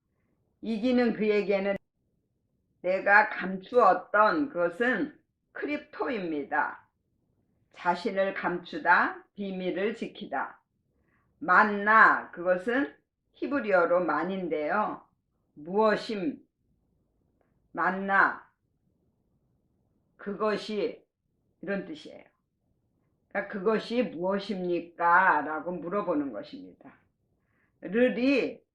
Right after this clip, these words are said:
아포입니다. 분리, 출발, 중지, 완성, 역전. 주고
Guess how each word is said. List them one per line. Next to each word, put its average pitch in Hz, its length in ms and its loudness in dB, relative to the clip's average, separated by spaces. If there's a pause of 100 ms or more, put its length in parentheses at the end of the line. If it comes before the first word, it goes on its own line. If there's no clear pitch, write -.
아포입니다. 165 1080 0 (840)
분리, 180 420 -4
출발, 165 420 -4
중지, 170 360 -6
완성, 147 540 -4
역전. - 560 -6 (1160)
주고 180 720 0